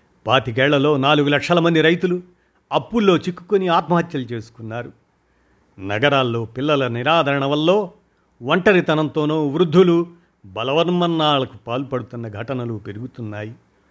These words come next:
అభివృద్ధి చెందుతున్న మన దేశంలోనే ఇలా ఉంటే, ఇక పేద దేశాల్లో పరిస్థితి మరింత దారుణం. ప్రపంచవ్యాప్తంగా ఈ పరిణామాలను చూసిన ఐక్యరాజ్యసమితి ఇరవై ముప్పై నాటికి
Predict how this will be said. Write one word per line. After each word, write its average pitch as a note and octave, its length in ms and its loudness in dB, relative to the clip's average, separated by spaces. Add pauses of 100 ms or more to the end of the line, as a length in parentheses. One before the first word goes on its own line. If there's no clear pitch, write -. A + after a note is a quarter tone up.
(520)
అభివృద్ధి B2+ 440 0
చెందుతున్న B2+ 480 -6
మన B2+ 180 0
దేశంలోనే C#3+ 680 0
ఇలా D3 180 2
ఉంటే, F#3 480 -2 (500)
ఇక C#3+ 120 -4
పేద C#3+ 400 2
దేశాల్లో C3+ 580 0
పరిస్థితి D3 640 -6 (220)
మరింత D3+ 540 2
దారుణం. B2+ 500 -2 (1120)
ప్రపంచవ్యాప్తంగా B2 1120 -2 (300)
ఈ B2+ 180 -4
పరిణామాలను D#3+ 840 2
చూసిన C3+ 400 -4 (320)
ఐక్యరాజ్యసమితి C#3 1000 0 (520)
ఇరవై B2+ 560 0
ముప్పై D3 400 2
నాటికి F3 480 0